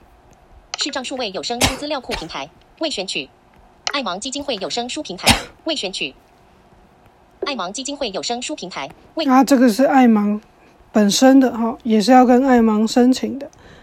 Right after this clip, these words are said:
Speaker 2: 那但是它都可以在这个A P P里面查询。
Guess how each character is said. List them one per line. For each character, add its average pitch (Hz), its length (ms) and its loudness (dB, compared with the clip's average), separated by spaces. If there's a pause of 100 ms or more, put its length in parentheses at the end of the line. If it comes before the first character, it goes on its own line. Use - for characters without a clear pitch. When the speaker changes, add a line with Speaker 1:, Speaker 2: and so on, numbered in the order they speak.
(160)
Speaker 2:
那 254 360 6
但 320 300 6
是 302 200 2
它 285 400 2
都 262 200 0
可 226 240 2
以 208 240 2
在 226 240 2
这 233 120 -4
个 254 120 -8
A 226 140 -2
P 240 160 -2
P 233 160 0
里 202 80 0
面 214 180 0
查 190 280 -6
询。 196 400 -4